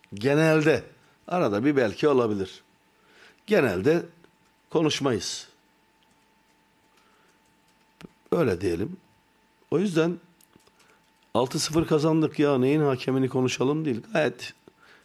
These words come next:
nezaket çerçevesinde bazı şeyleri hatırlatmakta yarar görüyorum. Arda'ya yapılan kafa pozisyonunun hiç masum olmadığını Halil Hoca'nın, Halil Umut Meler'in görmesi lazım.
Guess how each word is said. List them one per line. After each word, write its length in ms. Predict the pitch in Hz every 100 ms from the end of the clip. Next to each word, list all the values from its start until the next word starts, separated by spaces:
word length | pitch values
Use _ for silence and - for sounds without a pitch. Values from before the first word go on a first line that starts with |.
| _ _ _
nezaket 480 | 123 120 123 143 139
çerçevesinde 760 | - 98 98 95 92 95 143 170
bazı 220 | 147 131
şeyleri 300 | - 117 131
hatırlatmakta 680 | 120 - 120 110 - 107 175
yarar 240 | 165 131 131
görüyorum. 480 | 120 98 95 78 - _ _ _ _ _ _ _ _ _ - - _ _ -
Arda'ya 460 | 113 113 131 151 160
yapılan 520 | 131 - 117 117 139 - _ _ _ -
kafa 300 | 110 - 143
pozisyonunun 720 | 123 113 110 - 117 127 139
hiç 160 | 165 120
masum 440 | 123 117 - 123
olmadığını 760 | 139 143 123 110 110 113 165 185 - _ _ _ _ _ _ _ _ _ _ _ _ _ _ -
Halil 280 | - 131 120
Hoca'nın, 540 | 107 107 143 190 170 - _
Halil 260 | 110 107 107
Umut 260 | 107 104
Meler'in 420 | 113 107 101 165 156
görmesi 460 | 107 104 104 120
lazım. 280 | 92 87